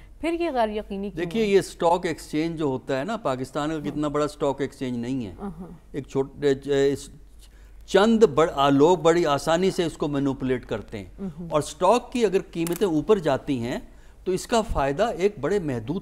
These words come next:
Speaker 2: तबके को होता है।
Speaker 1: हम्म।
Speaker 2: जो पाकिस्तान का माशरा है, उसके मसले हल नहीं होते स्टॉक के ऊपर जाने से।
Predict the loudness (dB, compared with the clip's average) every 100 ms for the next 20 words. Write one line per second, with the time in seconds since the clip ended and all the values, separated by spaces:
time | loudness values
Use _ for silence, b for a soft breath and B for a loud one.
0 | -4 -4 0 0 0 -4 -6 -12 -16 -18
1 | -14 -14 -12 -14 -14 -8 2 2 2 0
2 | 0 0 -4 0 0 0 -2 0 0 0
3 | 2 4 6 4 0 -2 -8 -20 -20 -20
4 | -20 -20 -20 -20 -20 -20 -10 -6 2 4
5 | 4 2 2 2 0 -2 0 -2 -2 0
6 | 0 2 -2 -2 -6 -6 -8 -10 -16